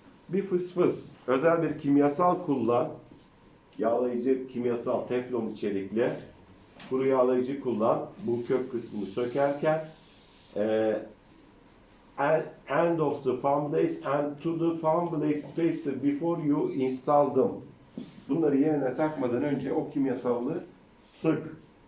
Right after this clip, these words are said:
Yağlama etkisiyle hani oturtman daha kolay olacak çünkü. Bir de korozyon önleyecek sonra.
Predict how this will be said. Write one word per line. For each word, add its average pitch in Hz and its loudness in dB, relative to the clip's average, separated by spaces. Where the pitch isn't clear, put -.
Yağlama 151 4
etkisiyle 123 -4
hani 127 0
oturtman 143 -2
daha 143 2
kolay 113 2
olacak 92 -2
çünkü. 85 -12
Bir 139 -2
de 160 2
korozyon 123 0
önleyecek 98 -4
sonra. 82 -12